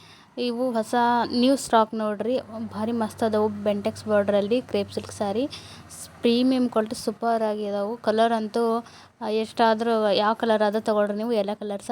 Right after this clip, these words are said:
ಅವೈಲೇಬಲ್ ಐತಿ. ಆ, ನಂಬರ್ ಕೊಟ್ಟಿರ್ತೀನಿ, ಅದಕ್ಕೆ ಡೈರೆಕ್ಟ್ WhatsApp ಮಾಡ್ರಿ. ಬರೀ ಈಗ ಸ್ಟಾರ್ಟಿಂಗು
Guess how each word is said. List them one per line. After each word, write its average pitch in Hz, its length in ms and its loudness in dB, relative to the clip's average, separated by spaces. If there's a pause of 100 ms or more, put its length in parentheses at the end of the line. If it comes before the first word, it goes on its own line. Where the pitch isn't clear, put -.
ಅವೈಲೇಬಲ್ 202 500 -2
ಐತಿ. 233 320 -6 (760)
ಆ, 208 340 -8 (180)
ನಂಬರ್ 226 220 -6
ಕೊಟ್ಟಿರ್ತೀನಿ, 226 480 -4
ಅದಕ್ಕೆ 233 380 -4
ಡೈರೆಕ್ಟ್ 202 300 -2
WhatsApp 214 420 -8
ಮಾಡ್ರಿ. 220 420 -6 (760)
ಬರೀ 240 420 -2
ಈಗ 226 100 -4 (400)
ಸ್ಟಾರ್ಟಿಂಗು 294 880 0